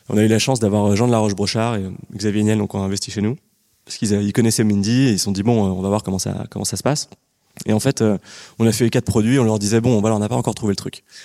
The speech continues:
Après, on s'est, on avait commencé à avoir un, un produit intéressant de story interactive. Et donc, on est parti aux États-Unis en se disant, « Bon, on va faire un peu comme Mindy, on va lever un seed avec des investisseurs, euh,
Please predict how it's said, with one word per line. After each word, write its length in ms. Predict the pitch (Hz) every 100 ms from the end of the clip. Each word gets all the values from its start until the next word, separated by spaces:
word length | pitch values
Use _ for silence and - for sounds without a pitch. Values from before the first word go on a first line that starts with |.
| - -
Après, 360 | 107 - 156 - _ _ _ _ -
on 40 |
s'est, 200 | 110 123 - -
on 100 | 120
avait 160 | 110 110
commencé 320 | 143 131 143
à 60 | 139
avoir 160 | 117
un, 420 | 104 101 98 92 - - -
un 80 | 104
produit 260 | 123 117
intéressant 460 | - 117 110 110 156
de 80 | 123
story 220 | - 113
interactive. 560 | 107 107 101 - 151 160 - - -
Et 60 | 107
donc, 160 | 107
on 60 | 107
est 60 |
parti 240 | 107 131 139
aux 40 |
États-Unis 420 | 117 110 101 127
en 40 | 147
se 100 | 110
disant, « 200 | 104 104
Bon, 240 | 117 113 - - - 110
on 60 |
va 80 | 110
faire 180 | 156 147
un 80 | 135
peu 100 | 123
comme 180 | 113
Mindy, 360 | 101 101 95 151
on 60 | 117
va 100 | 107
lever 180 | 98
un 100 | 98
seed 280 | 95 - 151
avec 220 | 104 104
des 120 | 101 104
investisseurs, 460 | 104 - - 95
euh, 100 | 104